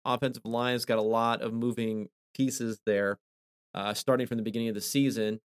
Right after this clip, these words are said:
when they didn't have David Bakhtiari, and then other guys have been in and out there. So it's something to think about. And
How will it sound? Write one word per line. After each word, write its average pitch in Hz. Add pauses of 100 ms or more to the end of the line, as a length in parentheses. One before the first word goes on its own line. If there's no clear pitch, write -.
(600)
when 117
they 117
didn't 113
have 110
David 107
Bakhtiari, 123
and 110
then 101
other 110
guys 104
have 107
been 107
in 107
and 104
out 101
there. 98
So 110
it's -
something 120
to 107
think 120
about. 98
And 110